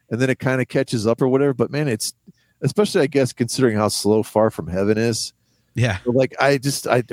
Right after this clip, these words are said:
Speaker 1: I heard it again today, and I'm like, "God, is it, has it always been that fast?" I checked to see if it, like, was doing that thing, like, on podcasts where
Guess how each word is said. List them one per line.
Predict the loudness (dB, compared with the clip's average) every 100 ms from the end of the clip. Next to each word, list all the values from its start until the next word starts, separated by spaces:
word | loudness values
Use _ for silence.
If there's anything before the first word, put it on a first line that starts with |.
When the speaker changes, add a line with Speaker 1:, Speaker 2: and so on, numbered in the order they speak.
| -6 -4
Speaker 1:
I |
heard | -2 0 0
it |
again | 0 -2
today, | 0 0 2
and | 0
I'm | -2
like, | -6 -10 _
"God, | -8 -2
is | 0 0
it, | -4 _
has | -2 -2
it |
always | 0 0 0
been | -2 -2
that | -2 0
fast?" | 0 2
I | 0
checked | 0 -2 -2
to | -4
see | 0 0
if | 0
it, | -2
like, | -2 -2
was | -2
doing | 0 0
that | 0 0
thing, | 0 0
like, | -2 -4
on | -4
podcasts | -2 -2 -2 -2 0 0 -2
where | -4 -4